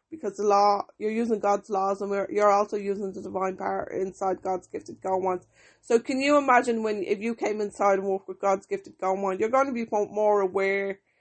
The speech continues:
of the potential that you have inside, because it's all about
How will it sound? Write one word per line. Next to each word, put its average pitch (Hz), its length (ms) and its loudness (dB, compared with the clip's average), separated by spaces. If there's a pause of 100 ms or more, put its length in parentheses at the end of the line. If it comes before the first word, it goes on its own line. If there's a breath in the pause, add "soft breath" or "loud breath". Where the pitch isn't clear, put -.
(280)
of 226 160 -2
the 254 80 -8
potential 208 520 -6
that 185 160 -4
you 196 160 -2
have 190 200 -4
inside, 190 420 -4
because 196 300 -8
it's - 80 -4
all 254 180 6
about 202 260 0